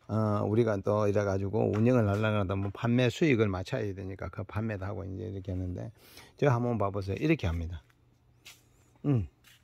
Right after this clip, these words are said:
한번 봐보세요. 이렇게 모든 화분 자체가 아니습니까? 저희들의 부양에는 이렇습니다.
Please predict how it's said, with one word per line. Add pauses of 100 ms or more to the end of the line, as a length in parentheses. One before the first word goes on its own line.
(160)
한번
봐보세요.
이렇게
모든
화분
자체가
아니습니까?
저희들의
부양에는
이렇습니다.